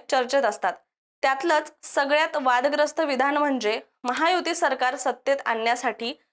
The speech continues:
हिंदू समाजाचा मोठा हात आहे, अन्य धर्मीयांनी मतदान केलंच नाही, असा दावा त्यांनी केला होता. याआधी नितेश राणे यांनी फक्त हिंदू सोबतच व्यवहार करा, सर्व धर्म समभाव मानू नका,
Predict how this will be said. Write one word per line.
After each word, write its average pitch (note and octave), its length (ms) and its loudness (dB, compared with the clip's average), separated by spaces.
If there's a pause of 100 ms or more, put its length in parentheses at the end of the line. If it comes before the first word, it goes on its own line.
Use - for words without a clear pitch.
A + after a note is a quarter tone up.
(220)
हिंदू D#4 280 2
समाजाचा C#4+ 680 2
मोठा C4+ 460 0
हात A#3+ 260 0
आहे, G#3 240 -2 (240)
अन्य C4+ 320 2
धर्मीयांनी C4+ 680 0
मतदान B3 540 0
केलंच C4+ 460 -2
नाही, B3+ 280 -2 (400)
असा E4+ 280 2
दावा C4 260 2
त्यांनी B3+ 260 0
केला B3 300 0
होता. F#3+ 200 -2 (300)
याआधी C#4+ 460 2 (120)
नितेश B3+ 400 -2
राणे B3 200 0
यांनी A#3+ 340 0
फक्त B3+ 280 -2
हिंदू C#4 440 0
सोबतच C#4+ 540 0
व्यवहार A#3 360 2
करा, B3 300 2 (480)
सर्व E4+ 260 2
धर्म E4 340 4
समभाव C#4+ 640 2
मानू C4+ 380 0
नका, C#4 340 0